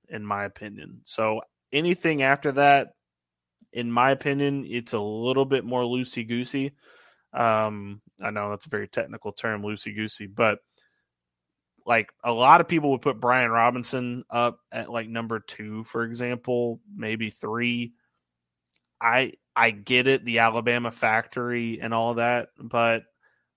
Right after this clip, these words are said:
Brian Robinson, I, I don't, I never saw him as that guy, so I will not say that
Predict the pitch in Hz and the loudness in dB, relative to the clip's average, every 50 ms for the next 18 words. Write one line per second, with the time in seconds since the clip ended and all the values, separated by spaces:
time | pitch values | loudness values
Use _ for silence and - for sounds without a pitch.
0 | _ _ - 123 127 143 151 143 139 135 135 131 127 123 - 135 127 120 117 113 | _ _ 2 4 4 6 6 6 6 6 6 6 4 0 -2 -2 -2 -4 -6 -8
1 | 113 - _ _ _ _ _ _ _ _ _ _ _ _ _ _ _ _ _ _ | -10 -12 _ _ _ _ _ _ _ _ _ _ _ _ _ _ _ _ _ _
2 | _ _ - - - - - - - 104 113 123 117 95 - _ _ - 120 120 | _ _ -14 -12 -12 -12 -12 -8 -2 0 0 0 0 -4 -10 _ _ -4 -2 -2
3 | 123 127 135 131 135 123 98 98 120 123 123 131 139 147 143 139 123 - - 135 | 0 2 2 0 0 -2 -2 -2 -2 -2 0 2 2 2 2 2 2 2 4 6
4 | 131 131 127 123 - 127 123 123 123 117 117 110 110 120 110 107 110 107 107 107 | 6 6 4 2 -2 -6 -6 -4 -4 -6 -6 -4 -2 -2 -2 -2 -2 -4 -2 -2
5 | 110 113 117 123 120 - - 113 110 110 110 113 110 110 107 104 104 107 110 107 | 0 0 -2 -2 -4 -6 -4 -4 -2 0 0 -2 -2 -4 -6 -6 -6 -6 -6 -6
6 | - - - - - 113 107 107 104 107 104 107 104 107 107 | -6 -6 -6 -4 -4 -4 -4 -6 -6 -8 -8 -8 -8 -8 -10